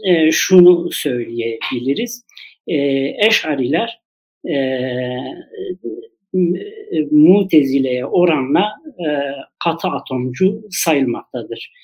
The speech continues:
Sebebi ise şudur. E, Eş'ariler bütün hükümleri ve,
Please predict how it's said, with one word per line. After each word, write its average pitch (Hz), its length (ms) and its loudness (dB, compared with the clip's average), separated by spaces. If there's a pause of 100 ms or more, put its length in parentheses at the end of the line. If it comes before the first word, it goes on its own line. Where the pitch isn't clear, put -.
(300)
Sebebi 208 500 2
ise 208 260 0
şudur. 165 440 2 (1200)
E, 156 80 8 (560)
Eş'ariler 147 800 0
bütün 180 360 -2
hükümleri 127 840 0
ve, 156 320 4